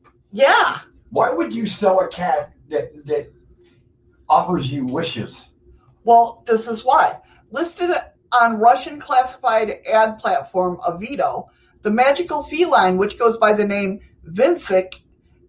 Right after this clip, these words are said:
Speaker 1: is being sold for a whopping hundred and twenty-seven thousand dollars. That's it, guys.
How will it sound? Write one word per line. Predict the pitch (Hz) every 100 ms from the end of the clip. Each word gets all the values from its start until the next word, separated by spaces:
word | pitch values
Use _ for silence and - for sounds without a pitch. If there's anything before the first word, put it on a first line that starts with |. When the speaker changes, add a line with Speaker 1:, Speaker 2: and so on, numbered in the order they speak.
| -
Speaker 1:
is | 220 208
being | 220 269 277
sold | 262 311 269 247 -
for | 233 220
a |
whopping | 214 233 240 220
hundred | 226 294 339 302
and | 285
twenty-seven | 311 320 320 - 302 302 294 294
thousand | 302 320 302 294
dollars. | 311 370 359 247 214
That's | 311 320 - -
it, | 440 381 -
guys. | 254 294 359 359 -